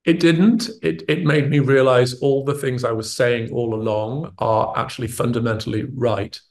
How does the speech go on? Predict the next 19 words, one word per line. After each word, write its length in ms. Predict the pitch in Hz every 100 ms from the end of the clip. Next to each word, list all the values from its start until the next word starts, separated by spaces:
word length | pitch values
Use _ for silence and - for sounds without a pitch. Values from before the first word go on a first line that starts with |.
| -
It 160 | 135
is 220 | 131 131
the 100 | 131
tiniest 840 | 127 - 123 120 117 117 117 - -
things 760 | - 120 107 101 95 - - _ _
that 200 | 117 117
make 320 | 113 104 - -
the 80 |
hugest 560 | 110 123 110 107 - -
difference. 580 | 110 - - 113 - - _ _ - - - -
So 300 | - 143 127
it 160 | 147 135
is 180 | 123
not 500 | 139 139 139 - - -
about 580 | 120 117 113 110 110 - _ -
whiz-bang 1000 | 160 127 135 127 104 104 120 113 110 110
technology 1000 | - 113 - 110 110 107 104 113 110 107
and 120 | 110
a 200 | 104 98